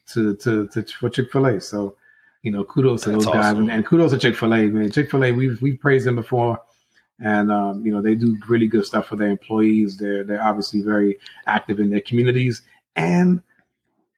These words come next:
Speaker 1: their food is freaking delicious.
Speaker 2: Oh,
Speaker 1: And
Speaker 2: it's amazing.
Speaker 1: and it doesn't matter where it is, bro. I've been, I've been to Chick-fil-A's in, like, the mountains of Georgia and, you know, and then even in cities. And the, the quality of their stuff is,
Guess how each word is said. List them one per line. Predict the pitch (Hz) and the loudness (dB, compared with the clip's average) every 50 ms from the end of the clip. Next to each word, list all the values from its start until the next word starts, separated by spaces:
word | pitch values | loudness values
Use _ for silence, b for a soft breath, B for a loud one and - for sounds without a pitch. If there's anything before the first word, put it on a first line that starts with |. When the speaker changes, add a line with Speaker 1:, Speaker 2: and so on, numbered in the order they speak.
| _ - | _ -16
Speaker 1:
their | - 127 175 185 147 | -10 -6 -4 -4 -4
food | - - - 160 160 151 135 120 107 - | -4 -2 0 2 4 4 2 0 -2 -4
is | - 196 190 - | -6 -8 -8 -8
freaking | - - 131 117 107 101 98 92 | -6 -6 -4 -4 -2 -4 -4 -4
delicious. | 95 95 101 131 143 127 - - - - | -4 0 0 2 2 0 -2 -8 -6 -2
Speaker 2:
Oh, | 143 131 104 82 | 2 2 4 4
Speaker 1:
And | - 123 139 | 2 0 0
Speaker 2:
it's | - - | 0 0
amazing. | 214 180 131 90 - | 0 0 0 2 2
Speaker 1:
and | 160 190 | 2 4
it | 226 220 | 4 4
doesn't | 349 339 233 170 160 135 | 2 2 2 2 2 2
matter | 139 131 123 117 110 | 2 2 2 2 2
where | 107 127 170 180 165 | 4 4 4 4 4
it | 139 120 | 4 2
is, | 117 117 117 110 | 0 -2 -2 -4
bro. | 113 127 127 131 135 - - | -4 -2 -2 -2 -2 -2 0
I've | 135 180 185 170 156 | 0 2 2 0 0
been, | 165 160 151 147 139 131 123 - _ _ _ _ - | 0 0 0 -2 -4 -6 -10 -14 _ _ _ _ -2
I've | - 190 190 202 160 | -2 0 0 0 -2
been | 160 156 151 139 123 | -2 -2 -2 -2 -2
to | - 147 135 127 117 120 113 | -2 0 0 0 0 -2 -4
Chick-fil-A's | - 180 156 147 - 151 143 143 147 143 143 143 127 | -4 -4 -4 -4 -6 -8 -6 -2 -2 0 0 0 0
in, | 127 120 117 | 0 -2 0
like, | 113 110 104 95 - | 0 -2 -2 -4 -6
the | 101 95 | -8 -4
mountains | 98 104 117 147 156 - 143 147 147 139 127 117 | 0 0 2 2 0 0 -2 -2 -2 -2 0 -2
of | 113 104 107 | -2 -2 -2
Georgia | 107 113 127 139 160 160 147 143 156 156 151 147 139 135 127 - - | -2 0 0 2 2 2 0 0 0 2 2 2 2 0 -2 -2 -4
and, | 123 113 113 110 107 107 107 107 110 - _ _ | -2 0 0 0 0 0 -2 -2 -4 -8 _ _
you | - 120 113 | -2 0 0
know, | 110 110 | 0 0
and | 110 113 113 | 0 0 2
then | 117 113 120 - | 2 0 0 -2
even | 123 123 120 117 | -2 0 2 2
in | 117 113 107 | 2 2 0
cities. | - - 127 113 107 101 98 90 - - | 2 2 2 2 0 -2 -4 -6 -10 -12
And | 117 107 107 107 107 107 | -10 -8 -8 -8 -6 -4
the, | 110 107 101 98 | -4 -4 -4 -4
the | 101 104 98 | -6 -8 -6
quality | - 107 110 113 113 110 107 104 | -2 0 0 2 2 2 2 2
of | 101 | 0
their | 104 104 101 | 0 -4 -6
stuff | - - 110 107 - - - | -6 -4 -4 -4 -6 -6 -8
is, | 101 95 95 - - | -12 -12 -12 -16 -20